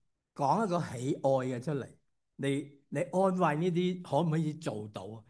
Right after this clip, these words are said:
其實頭先阿 Isaac 講嘅其實係真嘅，我哋真係能夠可以咁樣做咩？但係神就俾我哋一個信念呢，就係如果我哋靠着聖靈，我哋就可以咁行。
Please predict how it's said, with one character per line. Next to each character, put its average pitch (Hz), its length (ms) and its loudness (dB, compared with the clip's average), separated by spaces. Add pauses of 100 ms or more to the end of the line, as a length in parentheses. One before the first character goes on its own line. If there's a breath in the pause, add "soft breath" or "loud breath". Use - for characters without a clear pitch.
(120 soft breath)
其 170 140 0
實 165 160 2
頭 156 160 2
先 233 160 0
阿 214 460 -2
Isaac 151 220 -6
講 135 260 -4
嘅 175 160 -4
其 127 160 -6
實 120 100 -8
係 110 200 -12
真 139 260 -6
嘅， 120 120 -12 (520)
我 226 160 2
哋 220 100 6
真 277 160 2
係 226 140 4
能 165 220 0
夠 190 340 0 (180)
可 156 300 -2
以 175 140 0
咁 151 140 -2
樣 160 220 -4
做 127 180 -6
咩？ 143 300 -6 (600 soft breath)
但 247 180 0
係 - 120 -6
神 202 300 6
就 190 200 4
俾 185 280 2
我 226 160 4
哋 208 240 6
一 214 60 -6
個 202 160 2
信 196 460 0
念 147 240 0
呢， 214 100 0
就 180 100 -2
係 139 300 -2
如 147 60 0
果 180 140 0
我 180 40 0
哋 139 160 -2
靠 170 220 -2
着 147 140 -6
聖 156 360 -2
靈， 110 260 -6
我 127 80 -6
哋 139 160 -6
就 113 160 -10
可 120 140 -8
以 123 100 -8
咁 123 220 -10
行。 - 180 -14